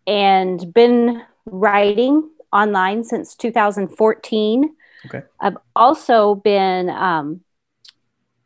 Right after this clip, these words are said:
Speaker 1: a Bible teacher since about two thousand ten. And as I actually prepared for today's talk,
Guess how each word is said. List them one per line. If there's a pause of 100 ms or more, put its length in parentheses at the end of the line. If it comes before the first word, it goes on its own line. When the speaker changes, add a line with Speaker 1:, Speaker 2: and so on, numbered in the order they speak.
(240)
Speaker 1:
a
Bible
teacher (220)
since
about
two
thousand
ten. (1300)
And (160)
as
I
actually
prepared
for
today's (200)
talk,